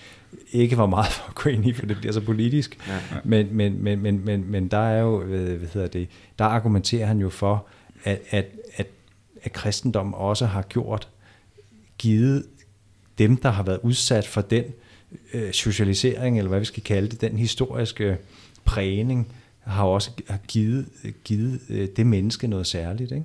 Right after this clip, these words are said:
Speaker 3: Mhm.
Speaker 1: Det, det argumenterer, argumenterer Alter Egoet for, ikke?
Speaker 2: Mm.
Speaker 3: Ja.
Speaker 1: Og, og, øh, og djævlen argumenterer for, ja, men det har jo også gjort den til en alvorstung, tør, skyldbetynget, øh,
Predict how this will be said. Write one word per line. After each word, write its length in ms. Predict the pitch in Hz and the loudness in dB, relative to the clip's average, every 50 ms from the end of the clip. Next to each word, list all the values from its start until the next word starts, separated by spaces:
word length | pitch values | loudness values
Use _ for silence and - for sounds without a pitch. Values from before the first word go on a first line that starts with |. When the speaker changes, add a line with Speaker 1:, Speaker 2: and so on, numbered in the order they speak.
| - - - | -8 -10 -8
Speaker 3:
Mhm. 120 | 160 139 | -2 2
Speaker 1:
Det, 260 | 135 147 151 - - | 2 2 2 2 0
det 60 | 147 | 0
argumenterer, 440 | 139 117 104 95 104 98 - - - - | 2 2 2 0 -2 -2 -2 -6 -6 -6
argumenterer 500 | - 98 95 - 101 98 98 - 113 - | -6 -6 -4 -4 -4 -4 -4 -4 -6 -4
Alter 180 | 110 104 101 101 98 | -4 -6 -6 -4 -4
Egoet 440 | 104 104 110 110 - 117 113 107 - | -2 -2 -2 -2 -4 -6 -8 -8 -8
for, 220 | - 98 92 92 | -6 -6 -4 -2
ikke? 160 | 117 - 98 | -2 -2 -4
Speaker 2:
Mm. 60 | 95 92 90 90 - | -6 -8 -12 -12 -12
Speaker 3:
Ja. 40 | 120 110 - - - - | -12 -12 -12 -14 -16 -6
Speaker 1:
Og, 400 | - 107 101 98 90 - - - | 0 2 2 2 2 0 -2 -2
og, 400 | 98 95 92 92 87 - - 98 | 0 2 2 0 -2 -4 -6 -4
øh, 360 | 92 90 87 87 87 87 87 - | -4 -2 -2 -2 -2 -4 -4 -4
og 180 | 98 92 - | -4 -4 0
djævlen 360 | 107 101 95 95 101 113 117 | 2 2 2 4 4 4 4
argumenterer 520 | 107 92 92 87 92 90 85 - - 104 98 | 2 2 0 -2 -4 -4 -4 -4 -4 -4 -4
for, 100 | - 98 | -4 -6
ja, 220 | 90 80 78 78 80 - - _ _ _ | -6 -6 -8 -10 -12 -12 -16 _ _ _
men 340 | - 101 92 87 87 - - - _ _ _ _ - | -6 -4 -4 -4 -4 -6 -10 -14 _ _ _ _ -2
det 80 | 104 92 | -2 -2
har 60 | - | 0
jo 40 | - | 0
også 140 | 98 98 - | -2 -4 -2
gjort 280 | - 117 101 - - - | -4 -4 -4 -4 -6 -6
den 120 | 98 87 | -6 -6
til 220 | 85 - - 95 90 | -4 -6 -6 -6 -6
en 160 | 85 85 - - - - - _ _ - | -6 -8 -10 -12 -20 -20 -20 _ _ -2
alvorstung, 640 | 101 101 110 113 95 85 - - - - 104 92 - - - - - - - _ - | 0 0 0 0 -4 -4 -8 -12 -6 -4 -4 -4 -4 -10 -18 -20 -20 -20 -20 _ -10
tør, 340 | - - 107 87 90 95 - - - - - _ _ | -4 -4 -4 -4 -4 -10 -12 -16 -20 -20 -20 _ _
skyldbetynget, 880 | - - - 113 101 101 - 120 - - - 95 - - 98 98 92 82 - - - - - _ _ - | -14 -4 -4 -4 -4 -2 -4 -6 -6 -4 -6 -8 -8 -6 -4 -4 -4 -4 -6 -12 -20 -20 -20 _ _ -8
øh, 320 | - 90 92 87 90 87 | -6 -4 -4 -4 -4 -4